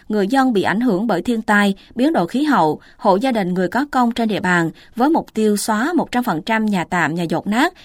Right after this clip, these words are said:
cho hộ nghèo, hộ cận nghèo, người dân bị ảnh hưởng bởi thiên tai, biến đổi khí hậu và hỗ trợ gia đình có công gặp khó khăn về nhà ở, nhà xuống cấp, cần được sửa chữa xây dựng mới trên địa bàn.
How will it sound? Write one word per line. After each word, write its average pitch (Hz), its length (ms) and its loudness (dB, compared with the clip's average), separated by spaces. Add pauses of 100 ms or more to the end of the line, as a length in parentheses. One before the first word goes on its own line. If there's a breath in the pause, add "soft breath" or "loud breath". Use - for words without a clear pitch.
(160 loud breath)
cho 196 180 2
hộ 185 220 -2
nghèo, 175 300 0
hộ 170 180 -2
cận 165 220 -4
nghèo, 170 280 0 (280 loud breath)
người 208 180 2
dân 262 200 2
bị 196 100 2
ảnh 185 200 -4
hưởng 220 280 0
bởi 175 140 0
thiên 214 180 -4
tai, 190 300 2 (260 loud breath)
biến 294 160 0
đổi 202 120 0
khí 262 180 -2
hậu 165 360 0 (240 loud breath)
và 202 200 4
hỗ 190 260 0
trợ 202 140 2
gia 226 180 0
đình 175 200 -2
có 233 180 -4
công 226 280 0
gặp - 160 -4
khó 247 180 -2
khăn 226 280 -4
về 180 140 -2
nhà 160 140 -4
ở, 180 360 0 (280 loud breath)
nhà 196 200 0
xuống 269 240 -2
cấp, 339 200 0 (260 soft breath)
cần 190 200 2
được 175 160 -4
sửa 190 160 -2
chữa 202 260 -2
xây 247 200 0
dựng 180 240 -2
mới 208 220 0
trên 240 180 -2
địa 185 120 -2
bàn. 170 300 2